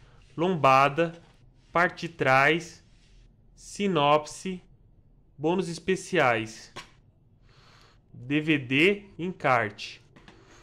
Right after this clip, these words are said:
Sabe, gente, eu mostrei a coleção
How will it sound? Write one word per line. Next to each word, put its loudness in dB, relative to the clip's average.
Sabe, 0
gente, -6
eu 0
mostrei 0
a 0
coleção 2